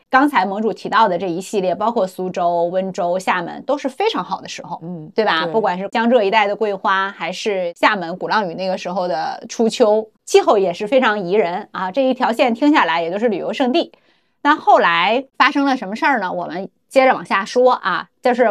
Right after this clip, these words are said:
Speaker 1: 我第二个问题，就是决定自驾之后，大家分别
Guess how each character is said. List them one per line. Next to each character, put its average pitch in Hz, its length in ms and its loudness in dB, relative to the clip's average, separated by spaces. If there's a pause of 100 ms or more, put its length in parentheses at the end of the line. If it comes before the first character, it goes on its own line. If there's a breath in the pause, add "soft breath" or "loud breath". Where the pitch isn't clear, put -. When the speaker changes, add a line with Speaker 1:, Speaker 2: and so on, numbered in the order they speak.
(120)
Speaker 1:
我 196 160 -2
第 320 160 2
二 302 140 6
个 190 80 -4
问 196 160 -6
题， 180 180 -8
就 190 100 -8
是 185 140 -10
决 185 340 -4
定 359 240 4
自 214 160 -4
驾 175 220 -4
之 185 140 -14
后， 180 260 -4 (680)
大 233 160 2
家 226 200 2
分 311 260 2
别 202 340 0